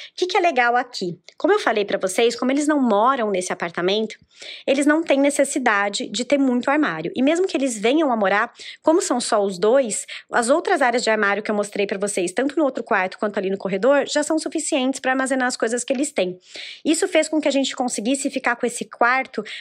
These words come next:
mais vazio de armário, com espaço mais liberado. E olha que delícia, gente, como o quarto fica leve, fica gostoso, fica com, sei lá, uma, uma, uma, uma carinha de casa, né? Eu amei.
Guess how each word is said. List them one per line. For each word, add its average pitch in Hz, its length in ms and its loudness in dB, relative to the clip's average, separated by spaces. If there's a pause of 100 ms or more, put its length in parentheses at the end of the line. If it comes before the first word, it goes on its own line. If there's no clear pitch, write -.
mais 247 300 0
vazio 262 540 0
de 220 100 -2
armário, 185 460 -2
com 220 120 -4
espaço 226 420 -2
mais 240 180 -2
liberado. 214 640 0
E 240 100 -4
olha 359 160 -2
que 320 120 -10
delícia, 214 440 -4
gente, 208 460 -4 (320)
como 285 200 4
o 285 40 -6
quarto 240 280 -2
fica 254 280 -4
leve, 220 580 0
fica 233 220 -6
gostoso, 220 800 0
fica 240 160 -6
com, 262 220 0 (320)
sei 320 160 0
lá, 277 80 6
uma, 254 160 2 (240)
uma, 262 340 4
uma, 247 420 4
uma 247 140 0
carinha 262 280 0
de 262 100 -4
casa, 247 580 0
né? 233 240 -2 (380)
Eu 262 160 2
amei. 190 400 -2